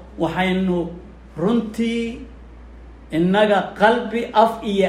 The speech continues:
adin wax inaynu, waxaan taageeraynaa annagoo ku hadlayno magaciina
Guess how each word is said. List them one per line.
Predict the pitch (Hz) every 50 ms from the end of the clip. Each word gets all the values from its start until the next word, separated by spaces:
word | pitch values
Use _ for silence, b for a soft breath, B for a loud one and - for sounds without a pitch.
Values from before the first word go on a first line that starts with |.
| - -
adin | 214 214 214 202 196 196 247 254 247 247 277 285 - -
wax | 160 143 - - -
inaynu, | 214 196 208 202 185 180 180 180 180 180 180 175 175 170 165 170 - - - - - - - -
waxaan | - 156 - - 175 175 175 175 170 170 -
taageeraynaa | - 170 175 170 170 180 208 226 240 247 233 208 196 190 180 175 165 -
annagoo | - 165 190 226 226 214 202 208 -
ku | 269
hadlayno | 262 226 214 208 190 180 175 170 175 170 170 165 160 - - - -
magaciina | 185 165 170 214 254 240 240 226 240 - 196 202 202 202 202 214